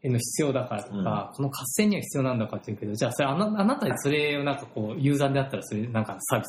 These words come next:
Speaker 1: 使いたいですかとか言われると、多分使わないとか。
Speaker 2: そう。
Speaker 1: <laughs>
Speaker 2: だから、なんだろうな。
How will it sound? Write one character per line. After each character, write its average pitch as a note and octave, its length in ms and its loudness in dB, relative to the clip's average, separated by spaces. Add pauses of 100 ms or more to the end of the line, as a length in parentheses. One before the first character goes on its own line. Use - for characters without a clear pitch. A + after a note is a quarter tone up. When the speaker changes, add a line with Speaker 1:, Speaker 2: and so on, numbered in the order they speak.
Speaker 1:
使 A#2+ 80 2
い A2+ 40 0
た A#2+ 80 2
い G#2 40 0
で - 80 -10
す - 100 -12
か G2+ 80 -4
と - 100 -8
か A2+ 60 -6
言 G2 40 -8
わ G2 60 -12
れ G2 60 -12
る - 20 -20
と、 G#2 340 -10
多 - 100 -20
分 C3 100 -4
使 - 200 -2
わ G#2+ 60 0
な G#2 80 0
い - 60 -10
と - 100 -6
か。 - 140 -4 (220)
Speaker 2:
そ A#2+ 180 4
う。 - 240 -4
Speaker 1:
<laughs> - 60 4
Speaker 2:
だ - 80 10
か - 320 2 (560)
ら、 C3 180 2 (200)
な E3 240 0
ん E3 40 -6
だ B2 80 -4
ろ - 60 -12 (240)
う D#3+ 40 -6
な。 E3 160 -10